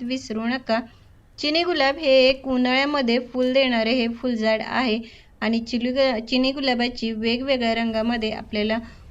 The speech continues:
भरपूर अशी फुलेही पाहायला मिळतात. तर अशा ह्या चिनी गुलाबाला भरपूर अशा कळ्या व फुले येण्यासाठी या झाडाला दिवसभर भरपूर ऊन मिळेल अशा ठिकाणी हे झाड लावलेली ही कुंडी,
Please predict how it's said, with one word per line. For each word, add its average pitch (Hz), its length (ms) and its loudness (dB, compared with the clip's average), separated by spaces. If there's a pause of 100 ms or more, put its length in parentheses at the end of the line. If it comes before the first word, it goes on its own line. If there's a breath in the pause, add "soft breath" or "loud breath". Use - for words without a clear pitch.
भरपूर 240 440 0
अशी 302 260 -2
फुलेही 247 440 0
पाहायला 233 520 0
मिळतात. 233 500 0
तर 226 100 -2
अशा 247 340 0
ह्या 220 360 0
चिनी 233 220 0
गुलाबाला 220 580 0
भरपूर 226 580 -2 (520 loud breath)
अशा 240 200 2
कळ्या 240 400 4
व 233 160 0
फुले 240 320 -2
येण्यासाठी 240 680 0
या 220 180 4
झाडाला 233 520 2
दिवसभर 226 760 -4
भरपूर 233 680 -4
ऊन 254 340 -2
मिळेल 254 520 -2 (180)
अशा 254 240 4
ठिकाणी 247 440 0
हे 240 260 0
झाड 226 340 0
लावलेली 226 420 0
ही 226 180 -2
कुंडी, 233 500 -2